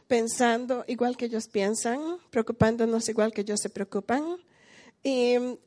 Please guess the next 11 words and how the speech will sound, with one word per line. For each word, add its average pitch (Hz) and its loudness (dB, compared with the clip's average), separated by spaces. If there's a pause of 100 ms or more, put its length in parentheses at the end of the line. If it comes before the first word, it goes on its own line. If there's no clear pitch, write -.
(600)
siendo, 262 0
sintiéndonos 269 -2
derrotados 240 0
como 254 -2
ellos 247 -4
son 214 -4
derrot-, 208 -4
están 214 -4
derrotados, 214 -2
o 214 -2
s-, 226 -6